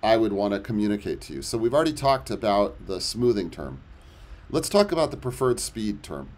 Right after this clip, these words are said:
The, the thing that you see there is that there's some speed at which the wildebeest would prefer to be traveling. You might think of that as, um, as something like the, uh, your natural walking pace.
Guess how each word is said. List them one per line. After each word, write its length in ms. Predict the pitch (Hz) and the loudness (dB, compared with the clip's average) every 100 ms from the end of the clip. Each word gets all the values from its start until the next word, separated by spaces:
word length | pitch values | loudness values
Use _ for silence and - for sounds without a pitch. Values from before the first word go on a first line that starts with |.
| - - | -12 -4
The, 280 | 107 87 | -4 -4
the 160 | 104 113 | -6 -4
thing 240 | - 180 | 2 2
that 180 | 160 - | 2 -4
you 60 | 113 | -6
see 300 | - 170 165 | -6 -6 -2
there 560 | 123 151 113 95 110 - - - - - | 0 4 4 2 0 -8 -20 -20 -20 4
is 260 | 123 123 104 | 6 6 6
that 460 | 120 117 113 - - - - - - | 4 6 4 0 -16 -20 -20 -20 -6
there's 200 | 151 151 | -2 0
some 240 | - 208 190 | 2 2 0
speed 460 | - - 147 160 | -2 -6 -6 -2
at 120 | 139 123 | 0 2
which 220 | 120 - | 0 -2
the 80 | 113 | 2
wildebeest 680 | 131 131 113 110 104 - | 2 2 0 -2 -6 -4
would 200 | 110 - | -2 -2
prefer 400 | 110 - 151 151 | -4 -4 -2 0
to 80 | 131 | 0
be 120 | 107 | -2
traveling. 580 | 101 110 107 104 76 65 - 98 | -2 0 0 -2 -8 -12 -14 -8
You 100 | 101 | -2
might 220 | 104 101 | -2 -2
think 200 | 117 107 | -4 -4
of 80 | 104 | 2
that 220 | 104 101 | 4 4
as, 340 | 92 90 - - - - - - | 2 -4 -6 -12 -18 -20 -20 -10
um, 560 | 95 90 87 82 82 - - - | -4 -2 -2 -6 -12 -16 -14 -2
as 200 | 95 85 | -2 -2
something 640 | - - 123 110 110 107 | -6 -2 -2 0 -2 0
like 460 | 98 98 95 - - - - - - - | 2 2 2 -4 -18 -20 -20 -20 -20 -4
the, 500 | 98 92 87 90 87 - - - - - - - - | 2 2 2 0 -4 -10 -20 -20 -20 -20 -20 -20 -4
uh, 220 | 98 90 | -2 0
your 180 | 104 113 | 0 2
natural 480 | 107 113 113 113 98 | 4 4 4 2 0
walking 460 | 90 101 104 92 - | 2 2 0 -6 -6
pace. 460 | 87 71 - - | -6 -6 -10 -14